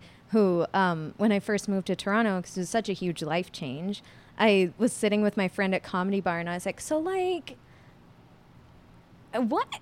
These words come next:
like, what does a panic attack feel like?" And I had to figure out that, like, these sensations in my body,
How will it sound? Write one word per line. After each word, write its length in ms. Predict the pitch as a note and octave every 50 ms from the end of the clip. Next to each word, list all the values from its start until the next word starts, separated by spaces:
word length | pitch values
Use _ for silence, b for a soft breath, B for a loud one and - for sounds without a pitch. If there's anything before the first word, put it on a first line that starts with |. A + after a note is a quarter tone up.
| - -
like, 300 | C#4 D4 E4 C#4+ C4+ -
what 260 | B3 A#3 B3+ D#4 G4 C#5+
does 120 | C#5+ B4+
a 60 | A#4+
panic 380 | G#4+ D#4 F4+ F4+ F#4+ F#4+ F4 -
attack 320 | - B3+ C4 C4 A#3 -
feel 720 | - - - - - - B3 B3 B3 A#3+ A#3 A3+ A3+ G#3+ F#3+
like?" 400 | F#3 F#3+ F3 E3+ F3 F3 E3+ -
And 160 | G3+ G#3+ G#3
I 60 | G#3
had 240 | F#3+ A#3 A3+ G3 A#3
to 80 | A3+
figure 400 | - - - A3+ G3+ G3+ G3+ G3
out 280 | G3 F#3+ F#3+ F#3 - -
that, 160 | G3+ F#3 -
like, 260 | F3+ F3+ E3+ E3+ -
these 200 | - G3 F#3+ F3
sensations 720 | - - G3+ F#3+ F#3 - - G#3 F#3 F3+ - - G3 F#3 F3
in 120 | G3 F#3 F3+
my 160 | F3+ F3 E3+
body, 680 | D#3 F#3 F3 E3+ E3+ E3+ E3+ E3+ E3 E3 E3 E3 D#3+